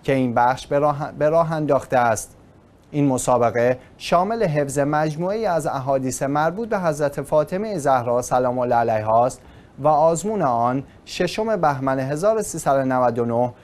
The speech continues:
مطابق با بیست و پنجم ژانویه دو هزار و بیست و یک میلادی برگزار می‌شود.»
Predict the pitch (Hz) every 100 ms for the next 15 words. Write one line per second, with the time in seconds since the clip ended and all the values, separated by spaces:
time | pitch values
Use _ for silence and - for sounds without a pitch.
0 | - - 131 139 127 127 127 131 139 143
1 | - 151 170 180 208 226 180 165 143 131
2 | 135 131 127 127 123 127 123 127 131 -
3 | 196 208 147 131 123 117 117 123 131 135
4 | 139 139 151 143 127 135 123 120